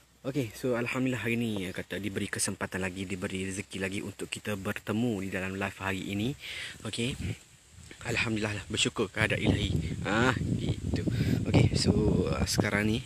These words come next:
eh, untuk hari ni kita berada di, ah, Kampung Mukindal, eh, orang panggil kat sini Kampung Mukindal. Eh, lalu, eh, nak ke P C B. Ah, kat ni lah, boleh tembus ke P C Teguh, ke airport.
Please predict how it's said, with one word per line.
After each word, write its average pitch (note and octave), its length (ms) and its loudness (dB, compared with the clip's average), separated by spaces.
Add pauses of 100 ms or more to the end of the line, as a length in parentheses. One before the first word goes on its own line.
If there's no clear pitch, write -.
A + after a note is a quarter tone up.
eh, A#2 80 2
untuk G#2+ 240 0
hari G#2+ 240 2
ni A#2 80 -4
kita G#2 240 -2
berada G2+ 560 2
di, G2 400 -4
ah, D#2+ 320 -4 (720)
Kampung A2+ 400 0
Mukindal, G#2+ 480 -2 (160)
eh, - 160 2
orang - 160 2
panggil - 400 4
kat - 80 -2
sini - 240 0
Kampung - 320 0
Mukindal. G2 400 -4 (560)
Eh, D#3+ 160 -6
lalu, A#2 320 0
eh, G2 160 4
nak - 240 -8
ke G#2+ 80 -6
P G#2 160 -2
C G#2 160 2
B. G#2+ 160 0 (160)
Ah, G#2+ 400 4
kat G2+ 160 -2
ni B2+ 80 2
lah, D#3 240 4
boleh A#2 160 0
tembus B2 400 0
ke F#2+ 400 2
P B2+ 80 0
C A2 160 -2
Teguh, A#2 320 0
ke - 80 0
airport. A#2 320 0